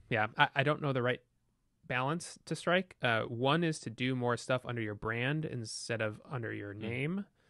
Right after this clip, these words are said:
Speaker 1: That way, if you get bored of it, you can sell it, and whoever buys it can, you know, be the whatever
Speaker 2: Yeah.
Speaker 1: company instead of the whatever guy.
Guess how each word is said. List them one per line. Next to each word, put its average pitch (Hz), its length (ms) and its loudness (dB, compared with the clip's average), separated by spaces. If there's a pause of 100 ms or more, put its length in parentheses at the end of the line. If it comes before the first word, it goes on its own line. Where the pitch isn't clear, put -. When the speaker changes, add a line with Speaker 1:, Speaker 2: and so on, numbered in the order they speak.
(300)
Speaker 1:
That 120 180 2
way, 113 240 4
if - 120 -6
you 113 60 -4
get 101 120 -6
bored 123 180 4
of 110 60 0
it, 113 80 0
you 131 60 -4
can 110 120 -6
sell 139 280 4
it, - 140 0 (140)
and 104 360 -6
whoever 107 260 -2
buys 117 320 4
it 113 120 -6 (340)
can, 107 300 -10 (300)
you 127 100 -6
know, 101 100 -10
be 110 140 -4
the 101 120 -4
whatever 104 400 -4
Speaker 2:
Yeah. - 80 -8
Speaker 1:
company 110 400 -6
instead 110 240 -10
of 104 80 -12
the - 80 -10
whatever 101 260 -8
guy. 110 340 -2